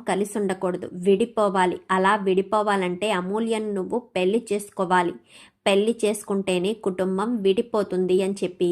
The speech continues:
ఇంకా వి-, విశ్వకు చెప్పేసరికి రేపే, రేపే ఆ రామరాజు గాడికి కౌంట్ డౌన్ స్టార్ట్ చేయాలి. ఏం చేస్తావో, ఎలా చేస్తావో, అమూల్యను ప్రేమించి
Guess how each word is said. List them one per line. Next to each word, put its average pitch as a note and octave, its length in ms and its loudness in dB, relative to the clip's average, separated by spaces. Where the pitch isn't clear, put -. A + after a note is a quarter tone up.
ఇంకా A3 260 0
వి-, G#3 200 -8
విశ్వకు A3+ 460 -2
చెప్పేసరికి G3 800 -2
రేపే, F#3+ 380 0
రేపే A#3 460 2
ఆ G3+ 120 2
రామరాజు F#3+ 720 0
గాడికి F#3 400 -2
కౌంట్ G3 340 0
డౌన్ A#3 200 -2
స్టార్ట్ G3 540 0
చేయాలి. F#3+ 440 0
ఏం G3+ 280 6
చేస్తావో, G#3 560 -2
ఎలా F#3 300 2
చేస్తావో, F#3 520 -2
అమూల్యను A3+ 580 4
ప్రేమించి G#3+ 760 0